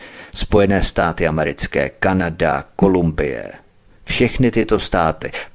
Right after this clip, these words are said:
Právě proto jsem vybíral všechny státy z různých končin světa.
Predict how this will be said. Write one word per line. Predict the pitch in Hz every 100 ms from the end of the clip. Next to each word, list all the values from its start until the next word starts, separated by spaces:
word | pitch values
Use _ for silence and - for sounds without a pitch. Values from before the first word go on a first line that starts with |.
| -
Právě | 104 104 107
proto | - 104 104
jsem | - 101
vybíral | 92 95 98 95
všechny | - - 104 104
státy | 90 - 76 73 - 76 - -
z | -
různých | 107 98 104 -
končin | 92 85 85
světa. | 85 - 69 - -